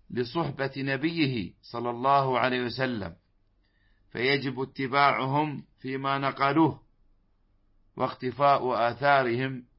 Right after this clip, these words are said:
فيما عملوه، والاستغفار والترضي عنهم، والاستغفار لهم والترضي عنهم. فالمراد بهدي السلف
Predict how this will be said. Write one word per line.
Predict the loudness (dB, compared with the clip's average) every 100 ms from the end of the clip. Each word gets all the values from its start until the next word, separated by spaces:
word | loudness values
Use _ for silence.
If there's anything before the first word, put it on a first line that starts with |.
| _
فيما | -10 -8 -2 0
عملوه، | 2 2 0 2 2 0 -6 _ _ _ _ _ _ _ _ _ _
والاستغفار | -6 -4 -4 -6 -10 -6 2 4 4 4 -2 -6 _ _ _ _ _ _ _ _ _ -6
والترضي | -4 -4 0 2 4 4 0 -2 -2 -4 -8 -4
عنهم، | -2 0 -2 -4 -10 _ _ _ _ _ _ -10
والاستغفار | -8 -8 -8 -10 -8 0 4 4 4
لهم | 2 2 0 -4 -10 _ _ _ _ -20 -6
والترضي | -6 -4 0 2 2 0 0
عنهم. | 2 2 2 -2 -6 -12 _ _ _ _ _ _ _ _ _ _ _ _ _ _
فالمراد | -6 -2 4 8 8 6 -2 -6 -12 _ _ _ _ _ _ _ _ -4
بهدي | 2 4 2 0 -8 _ -2 -2 0 -4
السلف | -2 0 2 2